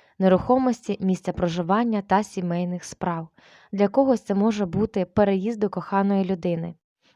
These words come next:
звістка про народження дитини або ж розширення складу сім'ї, або ж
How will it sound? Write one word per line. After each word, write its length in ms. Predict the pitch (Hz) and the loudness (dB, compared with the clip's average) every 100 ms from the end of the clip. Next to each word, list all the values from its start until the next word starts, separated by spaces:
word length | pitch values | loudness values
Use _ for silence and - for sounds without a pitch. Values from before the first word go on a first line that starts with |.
| - | -10
звістка 440 | 180 208 233 220 | -4 -4 -4 -4
про 160 | 202 196 | -2 0
народження 480 | 190 196 190 196 | 2 0 0 -2
дитини 340 | 190 196 214 185 | -2 -2 0 0
або 140 | 175 | 0
ж 100 | 180 | 0
розширення 580 | 180 175 - 202 202 190 | -2 -2 -2 -2 0 -2
складу 340 | - 185 180 | -4 -4 -2
сім'ї, 520 | 185 - 185 165 165 160 - - - | -2 -2 -2 -2 -6 -10 -18 -20 -4
або 340 | 190 180 220 | -2 2 2
ж 140 | 247 | 2